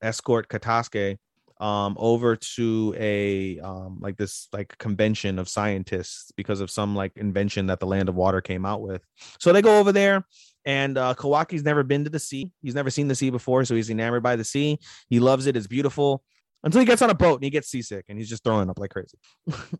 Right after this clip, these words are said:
Um, <coughs> excuse me. He gets onto the island. He's all fucked up and he's like, "Hey, I'm gonna rest." And the team's like, "Yeah, that's a good idea. You, you're fucked up. No problem." All good. So they go over to, like, this venue.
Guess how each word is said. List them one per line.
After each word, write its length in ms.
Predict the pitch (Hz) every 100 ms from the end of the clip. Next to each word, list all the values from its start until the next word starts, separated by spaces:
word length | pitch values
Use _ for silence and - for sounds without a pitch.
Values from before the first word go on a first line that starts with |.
| -
Um, 480 | 131 127 131 123 123 -
<coughs> 340 | - - -
excuse 400 | 226 - - 135
me. 160 | 104 - - - - -
He 80 |
gets 180 | 165 180
onto 200 | 196 190
the 100 | 180
island. 300 | 170 170 165
He's 100 | 139
all 140 | 147 151
fucked 320 | 156 147 143
up 280 | 139 135 139
and 160 | 131
he's 120 | 135
like, 140 | 127 123
"Hey, 140 | 151
I'm 80 | 139
gonna 140 | 135
rest." 380 | 120 113 101 -
And 120 | 107
the 80 | 107
team's 220 | 107 117
like, 160 | 110 110
"Yeah, 160 | 143 135
that's 160 | 131
a 20 |
good 120 | 139 127
idea. 320 | 110 110 107
You, 140 | 107 - -
you're 120 | 101
fucked 260 | 110 -
up. 180 | 98 98
No 100 | 107
problem." 360 | - 95 95 92 _ _ - -
All 120 | 101
good. 240 | 90 90 - - - -
So 180 | 143 139
they 120 | 143
go 260 | 175 170
over 180 | 160 165
to, 200 | 156 156
like, 180 | 143 135
this 140 | 135
venue. 540 | 120 123 123 123 120